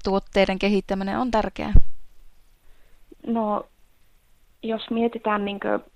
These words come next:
Speaker 2: porotalouden historiaa, niin ennenhän on, on tosi hyvin hyödynnetty niinkö koko, koko poro, että on, on käytetty kaikki osat. Mutta,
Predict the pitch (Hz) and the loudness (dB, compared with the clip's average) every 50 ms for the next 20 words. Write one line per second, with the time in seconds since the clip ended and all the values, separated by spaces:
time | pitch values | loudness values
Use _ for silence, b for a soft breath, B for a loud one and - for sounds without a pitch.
0 | - - _ _ _ _ - - - - - - - _ - - - - - 202 | -20 -20 _ _ _ _ -20 -20 -20 -20 -20 -20 -20 _ -20 -20 -18 -8 -4 -4
1 | 190 - 196 190 190 196 190 190 185 185 190 196 185 214 214 - - - - 202 | 0 2 0 2 2 2 2 4 2 2 0 -2 -4 -4 -6 -8 -8 -8 -6 -6
2 | 196 196 190 190 190 190 196 196 202 - - - - - - - 233 226 214 202 | -4 -4 -2 -2 -2 -2 -4 -4 -6 -6 -8 -10 -14 -12 -8 -6 -4 -4 -4 -4
3 | 202 196 214 220 220 226 220 202 - - - 220 226 214 214 220 202 - 190 190 | -4 -4 -4 -2 -2 -4 -6 -6 -10 -10 -8 -8 -6 -6 -8 -8 -6 -4 -4 -4
4 | 185 175 170 165 170 175 175 180 180 - - - 180 180 196 _ - 190 185 180 | -2 -2 -4 -4 -4 -2 -2 -2 -2 -2 -2 -4 -8 -8 -10 _ -12 -10 -10 -8
5 | 180 175 - 175 - - 175 175 - 160 160 170 - _ B B B B B B | -8 -8 -10 -10 -10 -10 -8 -4 -2 -2 -2 -4 -6 _ B B B B B B
6 | B - - 208 - - 196 185 180 - 180 175 175 175 165 160 - - - _ | B -12 -12 -6 -2 0 0 0 2 0 -2 0 0 2 0 0 0 -4 -8 _
7 | - 196 185 - - _ _ _ - 196 196 190 185 190 - - 196 196 190 196 | -8 -8 -8 -10 -14 _ _ _ -6 -6 -4 -4 -6 -6 -4 -2 -2 -2 0 0
8 | 190 180 180 - 175 - - - - - - 180 170 185 - - 202 - - 190 | 0 0 0 -2 -10 -16 -18 -20 -8 -4 -2 -2 -2 -2 -4 -6 -6 -6 -6 -4
9 | 190 - 87 90 - - - - B B B B B B B B B - 214 202 | -2 -2 -2 -2 -2 -4 -14 -20 B B B B B B B B B -14 -14 -14
10 | - _ - 220 220 220 | -12 _ -6 -4 -2 -2